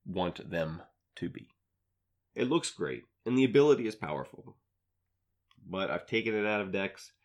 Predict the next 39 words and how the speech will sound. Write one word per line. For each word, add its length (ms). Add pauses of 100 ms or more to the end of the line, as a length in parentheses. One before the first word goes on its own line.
(380)
and 120
this 160
deck 260
I 160
ha-, 160
I 160
haven't 380
gotten 240
in 80
play 240
yet. 140 (760)
I've 220
enjoyed 340
it 120
on 120
Arena. 600
I've 160
done 160
gross 340
things 220
with 180
it 100
on 140
Arena, 420
but 120
in 80
Commander, 560
it 100
just 220 (100)
hasn't 340
been 160
as 120
good 260
as 100
I 120
want. 320 (1500)
Black 340
Sun 360
Zenith. 560